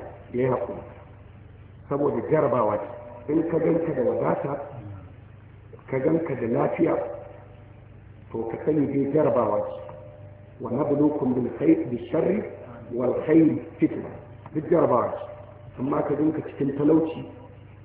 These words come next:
in ka ganka cikin rashin lafiya, duk dai jarabawa ce. Ka yi haƙuri. Amma an gane wannan ko? Sannan mata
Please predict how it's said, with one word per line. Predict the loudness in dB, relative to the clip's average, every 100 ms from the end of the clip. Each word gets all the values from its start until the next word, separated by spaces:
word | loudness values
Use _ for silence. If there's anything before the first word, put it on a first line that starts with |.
| -4
in | -2 -2
ka |
ganka | 0 2 2 -2 -4
cikin | -2 0
rashin | 0 0 2
lafiya, | 2 2 2 0
duk | -2 0
dai | 2
jarabawa | 2 2 0 -2
ce. | -4 -8 -14 -16 -4
Ka | 0
yi |
haƙuri. | 2 0 -4 -10 -16 -18 -20 -20 -20 -20 -20 -20 -16 -16 -14 -16 -14 -10
Amma | -4 -2 0
an | 0
gane | 2
wannan | 2 2 -2
ko? | -4 -6 -8 -12 -14 -14 -8
Sannan | -4 -2 -2 0
mata | 2 2 2 2